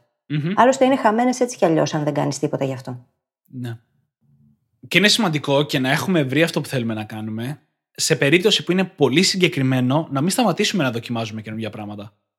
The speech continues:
Speaker 2: Μμμ.
Speaker 1: Και αυτό μοιάζει ως να μαθαίνουμε καινούργια πράγματα. Δηλαδή, ακόμα και όταν ξέρουμε τι θέλουμε, αξίζει να μαθαίνουμε νέα πράγματα για να χτίζουμε νοητικά μοντέλα και να μπορούμε να εξελιχθούμε στο κύριο αντικείμενό μας,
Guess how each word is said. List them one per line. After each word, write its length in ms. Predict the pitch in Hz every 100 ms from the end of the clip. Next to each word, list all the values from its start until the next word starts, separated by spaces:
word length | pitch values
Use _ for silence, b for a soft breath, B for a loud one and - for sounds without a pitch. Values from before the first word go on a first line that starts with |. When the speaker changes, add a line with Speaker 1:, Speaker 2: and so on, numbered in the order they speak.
| _
Speaker 2:
Μμμ. 280 | 208 180 180
Speaker 1:
Και 320 | - 160 143 - _ _ _ _ _
αυτό 280 | 139 - 208
μοιάζει 340 | 202 208 202
ως 200 | 208 220 -
να 120 | 160
μαθαίνουμε 520 | 156 147 175 147 127
καινούργια 300 | 117 117 113
πράγματα. 440 | 107 107 101 - _ _ _ _ _ _ _ _ _ _
Δηλαδή, 240 | - 131 139 - _ _ -
ακόμα 240 | - 156
και 60 | 156
όταν 120 | 147
ξέρουμε 300 | - 160 151
τι 60 |
θέλουμε, 400 | 135 139 147 170
αξίζει 360 | 147 - 165 165
να 80 | 175
μαθαίνουμε 420 | 143 - 151 156
νέα 160 | 147 131
πράγματα 440 | 135 139 135 127
για 180 | 123 131
να 260 | 127 120 b b b -
χτίζουμε 640 | - 156 151 165 160 139 _ _
νοητικά 380 | - 143 139 156
μοντέλα 360 | 156 139 143 151
και 100 | 147
να 100 | 139
μπορούμε 320 | 127 131 147
να 60 | 147
εξελιχθούμε 680 | - 147 127 - 160 160
στο 180 | 143 -
κύριο 340 | - 202 202 135
αντικείμενό 540 | 127 120 127 123 120
μας, 500 | 117 143 226 - _